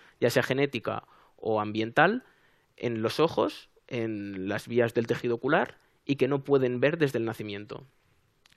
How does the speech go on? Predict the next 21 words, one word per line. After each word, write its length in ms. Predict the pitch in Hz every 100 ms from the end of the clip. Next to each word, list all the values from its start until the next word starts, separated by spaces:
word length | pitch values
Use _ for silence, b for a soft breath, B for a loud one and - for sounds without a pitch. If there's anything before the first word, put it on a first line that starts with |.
| -
Y 80 |
esto 160 | 127 156
también 460 | 139 135 147 170 -
es 160 | 135 139
algo 180 | 135
que 340 | 139 131 123 110
en 100 | 123
la 60 | 120
siguiente 280 | 120 123 135
diapositiva 540 | 135 131 131 139 151
enseñaré 440 | - 131 123 123 127
porque 240 | 143 135
es 100 | 123
bastante 380 | 123 - 117 120
importante. 580 | 117 113 107 113 - - b b b b b
Otra 180 | - 170
consecuencia 460 | 185 180 175 180 214
es 100 | 202
la 120 | 151
nefropatía 720 | 135 131 139 131 123 160 143
diabética. 640 | 120 104 101 104 98 101